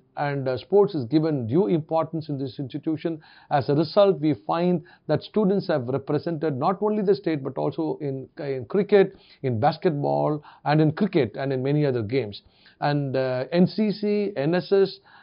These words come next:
uh, all these are given, uh, due importance. And arts and science, liberal arts, performing arts are given due recognition,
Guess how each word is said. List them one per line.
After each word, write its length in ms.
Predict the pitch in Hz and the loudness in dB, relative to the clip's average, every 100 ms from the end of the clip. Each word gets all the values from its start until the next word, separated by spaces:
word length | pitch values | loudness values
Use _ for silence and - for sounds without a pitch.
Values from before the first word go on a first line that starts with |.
| _ | _
uh, 200 | 135 135 | -4 -2
all 260 | 139 226 269 | 2 4 6
these 220 | 214 190 | 4 4
are 80 | 160 | 2
given, 420 | 123 147 143 131 | 2 2 0 -2
uh, 60 | 120 | -4
due 220 | 113 143 | 0 2
importance. 680 | 113 104 139 131 117 104 - _ _ _ | 2 -2 -2 -4 -4 -12 -16 _ _ _
And 320 | 139 131 123 131 | -6 -4 -6 2
arts 320 | 156 180 180 | 4 6 4
and 120 | 165 | -2
science, 360 | 156 156 156 - | -2 -4 -4 0
liberal 400 | 143 143 156 156 | 0 2 2 2
arts, 320 | 147 147 135 | 0 -2 -4
performing 580 | - 139 - 165 151 139 | -4 -4 -2 -2 0 -2
arts 320 | 139 143 - | -2 -2 -4
are 140 | 135 107 | -10 -6
given 340 | 143 143 123 | -4 -4 -2
due 160 | 165 214 | -2 0
recognition, 680 | 180 156 151 139 - 135 | -2 -2 -4 -4 -4 -8